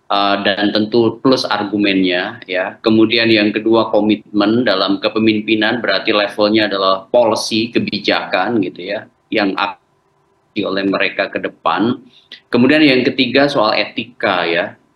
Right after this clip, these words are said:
Eh, kenapa? Karena kan dalam konteks, eh, debat, eh, level tinggi ini, eh, bukan untuk menjatuhkan, tetapi sebenarnya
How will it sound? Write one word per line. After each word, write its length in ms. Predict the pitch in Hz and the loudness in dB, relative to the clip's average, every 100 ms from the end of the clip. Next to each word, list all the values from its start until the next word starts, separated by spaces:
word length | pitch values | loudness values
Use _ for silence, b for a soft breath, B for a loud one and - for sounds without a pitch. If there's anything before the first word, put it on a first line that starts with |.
| _ | _
Eh, 260 | 101 104 104 | -2 0 2
kenapa? 560 | 120 127 127 - 107 104 | 2 2 0 0 0 0
Karena 320 | 107 123 131 | 0 0 0
kan 320 | 135 131 117 | 0 0 0
dalam 320 | 110 107 110 | 0 0 0
konteks, 720 | 107 107 104 107 - - - - | -2 -2 0 -4 -4 -12 -8 -2
eh, 160 | 110 107 | -2 0
debat, 560 | 104 - 117 117 - - | -2 0 0 0 -8 -4
eh, 460 | 113 107 107 104 101 - 113 | 0 2 2 2 2 0 0
level 400 | 123 120 127 123 | 0 2 0 2
tinggi 480 | 127 117 107 - 156 | 2 2 0 2 4
ini, 400 | 117 95 101 113 _ _ _ _ | 4 2 -2 -8 _ _ _ _
eh, 220 | 104 107 107 120 | 0 2 2 0
bukan 400 | 131 - 151 147 | -2 2 4 4
untuk 480 | 123 143 131 - | 4 0 -2 -4
menjatuhkan, 800 | 123 123 117 104 127 117 117 101 | -2 0 0 -2 -6 -6 -2 0
tetapi 560 | 101 104 98 92 101 113 | 0 0 -2 -4 0 0
sebenarnya 800 | 117 98 101 90 85 90 110 | 0 0 0 2 0 0 0